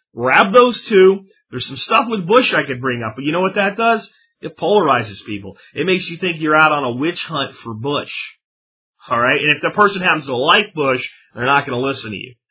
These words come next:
These two things are something that anybody with, you know, the synapses connected properly in their brain has to end up with a question of going, "Yeah, um, that's not right."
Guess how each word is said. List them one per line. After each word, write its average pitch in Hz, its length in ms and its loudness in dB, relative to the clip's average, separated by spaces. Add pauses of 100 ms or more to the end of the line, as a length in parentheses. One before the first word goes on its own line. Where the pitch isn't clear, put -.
(280)
These 156 320 0
two 185 260 -2
things 139 300 -2
are 127 120 -4
something 143 360 -4
that 139 100 0
anybody 214 440 0
with, 156 180 0 (380)
you 151 100 -2
know, 143 300 2 (220)
the 160 160 -2 (260)
synapses 190 540 2
connected 160 380 -2
properly 147 580 2
in 131 100 -4
their 120 160 -6
brain 139 420 0 (200)
has 175 280 2
to 165 100 -4
end 175 140 2
up 156 100 0
with 151 140 -4
a 143 100 -4
question 147 420 -2
of 123 100 -6
going, 120 360 -2
"Yeah, 165 400 -2
um, 120 280 -4
that's 135 260 -2
not 110 180 -8
right." - 260 -14